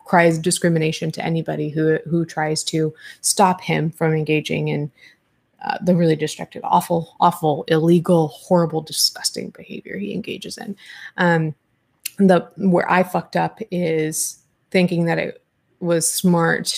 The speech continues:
to use autistic people that I know as the examples when I should just speak generally, I think, about these principles, maybe speak about my own experiences. I'm, I'm not entirely sure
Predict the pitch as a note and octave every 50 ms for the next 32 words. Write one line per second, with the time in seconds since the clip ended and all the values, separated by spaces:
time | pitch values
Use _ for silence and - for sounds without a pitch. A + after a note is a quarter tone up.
0 | - - - F#3 E3+ E3 D#3+ D#3 D3+ D#3+ E3 E3 E3 D#3+ D#3+ D#3+ D#3+ D#3+ - -
1 | - - - - - _ - - F3+ F3 - F3 E3+ - E3 D#3+ - - F3+ F#3
2 | - D#3+ D#3+ E3 D#3+ D3+ D#3+ E3 E3 E3+ E3 D#3+ D3+ D#3 - D3+ E3 E3 - F3+
3 | E3+ E3 D3 - E3+ E3 D#3+ D3+ - - B2+ - F#3 - - - - - F#3 F3+
4 | F3 E3+ D#3+ E3 E3 E3+ - - E3+ E3 E3 - D3+ - D#3+ - - - - -
5 | - - - D#3+ D#3 - - E3 D3+ C#3+ C#3+ C#3+ D3+ F3 G3+ G#3+ A3 A#3 A#3+ A3+
6 | A3 A3+ A3 A#3+ A#3+ A#3 A3+ - - A#3+ A#3+ B3 B3 B3 - - _ _ _ -
7 | G#3+ A3 A3+ A3+ A3 - - _ _ _ _ - - B3+ B3 A#3 B3 A#3+ B3 B3
8 | A#3+ B3 A#3 - G3 F3+ F3 F3 F3+ F3 - - F3+ F3 - E3 - F3 E3+ -
9 | - _ _ _ _ _ _ _ _ - F3 E3+ E3 E3 E3 F3+ G#3 G#3 - -
10 | - A#3+ A#3 A#3+ B3 A#3+ A#3+ A#3 - B3+ B3 B3 B3 A#3+ - - G#3 G#3+ A3+ A3+
11 | - - A3+ A#3 B3 B3+ C#4 C4+ - - A#3+ A#3 A3+ A3 G#3+ G3+ - - G3+ F#3+
12 | F3+ F3+ F3+ F3+